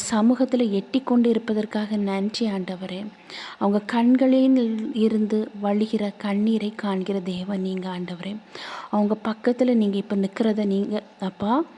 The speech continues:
ஃபீல் பண்ண முடியுது ஆண்டவரே. நன்றி ஆண்டவரே. அவங்க ஜெபிக்கிற ஜெபத்தை நீங்க கேட்பதற்காக நன்றி அப்பா. அவங்க விண்ணப்பத்தை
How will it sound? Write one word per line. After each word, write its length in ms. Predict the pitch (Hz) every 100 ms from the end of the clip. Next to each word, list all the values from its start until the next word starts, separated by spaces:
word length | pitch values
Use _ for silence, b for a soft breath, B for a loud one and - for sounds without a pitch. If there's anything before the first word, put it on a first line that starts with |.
| B B B B -
ஃபீல் 240 | 247 269 277
பண்ண 220 | 254 233
முடியுது 380 | 214 196 202 196 180
ஆண்டவரே. 360 | 190 190 180 208
நன்றி 600 | 226 202 202 226 233 254
ஆண்டவரே. 580 | 214 190 190 180 190 214 - B B B B
அவங்க 240 | 196 202 190 -
ஜெபிக்கிற 380 | 226 247 262 254 202
ஜெபத்தை 340 | 208 226 220
நீங்க 200 | 226 202 202 -
கேட்பதற்காக 760 | 214 208 233 220 226 226 220
நன்றி 560 | 226 196 190 196 - 202
அப்பா. 340 | 180 202 202 254 B B B B
அவங்க 240 | 202 202
விண்ணப்பத்தை 640 | 202 220 247 262 254 254